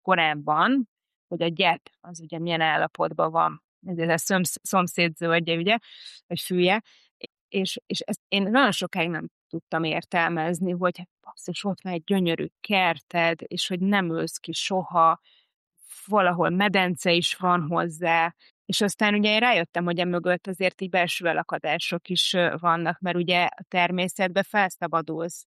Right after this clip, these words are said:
Tehát ugye ott jönnek az érzelmek, megéléseid vannak,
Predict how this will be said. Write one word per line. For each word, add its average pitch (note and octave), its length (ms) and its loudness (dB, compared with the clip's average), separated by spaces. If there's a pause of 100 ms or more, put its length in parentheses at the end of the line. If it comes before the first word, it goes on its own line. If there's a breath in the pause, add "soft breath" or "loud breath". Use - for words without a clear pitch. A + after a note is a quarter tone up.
Tehát F3+ 280 -2
ugye F3+ 200 2
ott F3+ 160 -2
jönnek F3 300 -2
az - 120 -18
érzelmek, F3+ 920 0 (220 soft breath)
megéléseid F3+ 880 0
vannak, F3+ 640 2